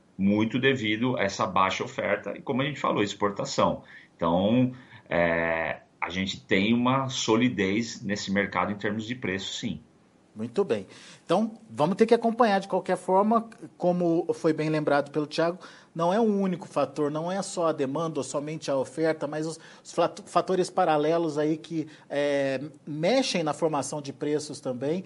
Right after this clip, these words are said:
Speaker 2: e que podem, é, dizer pra onde o mercado pode parar. E a gente, obviamente, vai ficar de olho nessas questões e traduzindo pra vocês aqui no Notícias Agrícolas à medida que elas forem aparecendo e serem,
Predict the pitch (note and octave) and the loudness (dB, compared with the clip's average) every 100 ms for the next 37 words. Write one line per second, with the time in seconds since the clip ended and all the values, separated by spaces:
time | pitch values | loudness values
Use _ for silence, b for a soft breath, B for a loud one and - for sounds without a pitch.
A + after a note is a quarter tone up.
0 | B B F3 E3+ F#3 - E3+ E3+ F3+ F3+ | B B -8 -4 -4 4 4 4 2 -2
1 | F3+ - D#3 D#3 D3 C#3+ C#3 D3+ D#3+ E3+ | -6 -4 0 0 0 -2 -4 -4 -4 -2
2 | E3+ C#3 D3+ F3 D#3+ E3+ F3 D#3+ C#3+ C#3 | -2 -2 -2 -6 -8 -8 -8 -6 -8 -6
3 | D3+ D3 D3 - D3+ C#3+ C#3 C#3 D3+ C3 | -4 -4 -6 -6 -4 -4 -6 -6 -4 -2
4 | A#2 A#2+ D3+ G3+ F3 F3+ G#3+ D#3 D3 C#3+ | -2 -2 -2 -2 -4 -8 -8 -4 -4 -4
5 | C3+ C#3+ - B B B C#3 C#3 - D3+ | -6 -8 -12 B B B -4 -4 -2 -2
6 | D3 C#3 C#3 C3+ C#3+ C#3+ C#3 C#3+ C3+ - | -2 -4 -4 -2 -2 -2 -4 -4 -4 -2
7 | C3+ - - B2+ - C#3+ E3+ F#3 B B | -4 -4 -4 -4 -6 -6 -6 -8 B B
8 | - E3 G#3+ A#3 - G3+ F#3+ F#3+ D3 F3 | -10 -4 -4 -4 -2 0 2 0 -2 -2
9 | F3+ E3 D#3 D#3 D3+ D#3+ D3 D3+ D3+ D3+ | -2 0 0 0 0 0 0 -2 -4 -6
10 | C#3 C#3+ C3+ C#3+ C3+ A#2+ B2 C3+ D3+ D3+ | -8 -10 -12 -6 -4 -4 -6 -4 -4 -4
11 | D3 C#3 C#3+ C#3+ C#3 C3+ - C#3 C#3+ C#3 | -6 -8 -8 -6 -4 -4 -4 -6 -6 -8
12 | B - A#2+ D3 C#3 - E3 G3+ A#3 - | B -12 -4 -2 -2 -4 -4 -4 -4 -4
13 | - E3+ A3+ A3+ | 0 4 4 4